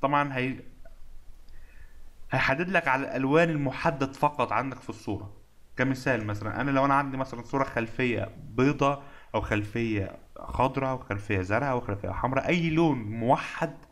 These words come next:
في الصورة، لو تدريجي حتى مش هياخد معاك تدريجي، لازم يبقى لون موحد في الصورة على أساس إن أنت تقدر، آه، بمعنى أوضح ت-، إيه، تحدد على اللون كامل.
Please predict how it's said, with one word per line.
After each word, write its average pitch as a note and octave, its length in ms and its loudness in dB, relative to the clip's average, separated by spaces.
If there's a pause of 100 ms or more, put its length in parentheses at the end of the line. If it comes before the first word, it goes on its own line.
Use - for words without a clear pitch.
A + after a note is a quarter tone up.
(300)
في - 100 -4
الصورة، D#3 680 2 (240)
لو C3 160 4
تدريجي C#3+ 440 2
حتى E3 260 0
مش C#3 180 -4
هياخد C3+ 240 -2
معاك B2 260 2
تدريجي، G2 380 -2
لازم B2+ 360 0
يبقى - 180 -8
لون A#2+ 160 2
موحد G#2 500 -2
في - 100 -8
الصورة D3 580 4 (320)
على A2+ 180 0
أساس B2 280 -6
إن A#2 140 -6
أنت A#2 180 -8
تقدر، A#2+ 460 -2 (440)
آه، A2 280 6
بمعنى A#2+ 440 2
أوضح B2 400 0
ت-، - 100 -8
إيه، B2+ 280 0
تحدد B2 340 -2
على G#2 140 2
اللون A#2 240 -2
كامل. F2+ 340 -2